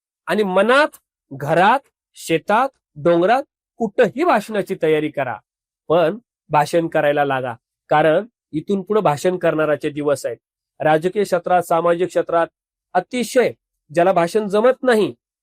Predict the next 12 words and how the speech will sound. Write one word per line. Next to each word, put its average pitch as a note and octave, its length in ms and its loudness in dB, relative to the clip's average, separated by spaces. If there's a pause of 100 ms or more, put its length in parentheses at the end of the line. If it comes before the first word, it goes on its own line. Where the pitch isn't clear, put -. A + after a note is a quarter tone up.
ते G#3+ 140 -6
फार A3+ 240 -2
मागं F#3+ 320 0
पडतात D3+ 380 -4 (360)
आणि C#3 80 -10
ज्याला E3 160 0
भाषण E3+ 300 -2
जमतं F#3 440 -2 (340)
ते E3+ 60 4
राजकीय, E3 440 0
सामाजिक E3+ 400 0
क्षेत्रात C#3+ 360 -4